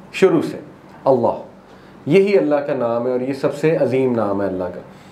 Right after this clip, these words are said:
एक view ये है scholars का कि यह अल इला से आया है, और Arabs जब कोई एक word बोलते हैं quickly तो फिर वो एक ही word बन जाता है, जैसे अल इला,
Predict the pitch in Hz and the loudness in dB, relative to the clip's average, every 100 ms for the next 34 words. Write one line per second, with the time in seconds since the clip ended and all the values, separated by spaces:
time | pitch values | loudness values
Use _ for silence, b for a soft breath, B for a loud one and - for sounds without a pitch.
0 | B B 180 190 190 196 196 185 175 180 | B B 4 4 2 -2 -2 -2 0 -2
1 | 185 160 156 160 - 170 165 170 170 151 | 0 0 2 0 -2 -2 2 2 4 2
2 | 165 156 151 139 139 - 123 95 92 92 | 0 -2 0 0 0 -2 -4 -2 -4 -10
3 | - B B B B B 143 143 143 160 | -16 B B B B B 2 2 2 2
4 | 160 - - 151 143 - - 147 139 135 | 0 -4 -2 -2 -2 -10 -2 0 0 0
5 | 127 135 147 120 127 123 147 135 135 135 | 4 4 2 -2 -2 -2 -4 -4 -2 -2
6 | 127 131 135 143 127 143 135 165 190 - | -2 -2 -2 -2 2 0 2 0 0 0
7 | 143 143 143 123 120 117 117 120 120 123 | 0 2 2 2 2 0 0 0 0 0
8 | 120 - 143 147 147 127 | -2 0 2 2 0 0